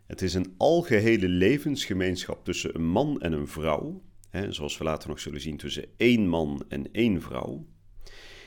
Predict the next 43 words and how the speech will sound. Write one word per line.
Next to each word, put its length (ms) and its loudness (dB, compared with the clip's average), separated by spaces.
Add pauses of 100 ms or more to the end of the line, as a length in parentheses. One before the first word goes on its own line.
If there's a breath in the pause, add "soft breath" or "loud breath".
(140 loud breath)
die 140 2
uit 140 8
haar 140 6
natuurlijke 680 4
aard 260 2
gericht 460 0
is 120 0
op 80 -2
het 160 -2
welzijn 420 4
van 140 -2
de 60 2
echtgenoten. 760 -4 (300)
Hè, 140 -8
dus 160 -4
het 120 -10
is 140 -6
gericht 400 -6
op 320 -4 (260 soft breath)
het 120 -14
welzijn 420 2
van 120 -6
elkaar 560 -4 (320 soft breath)
en 100 -2
op 80 2
het 120 -2
voortbrengen 520 2
en 80 0
opvoeden 380 -2
van 160 0
kinderen. 440 -4 (520)
Hè, 80 -6
dus 140 -4
dat 140 -4
zijn 420 0 (400 soft breath)
de 120 -4
twee 420 2
belangrijkste 960 2 (400 soft breath)
zaken 440 0
van 120 -4
het 120 -4
huwelijk, 460 -2
hè. 140 -2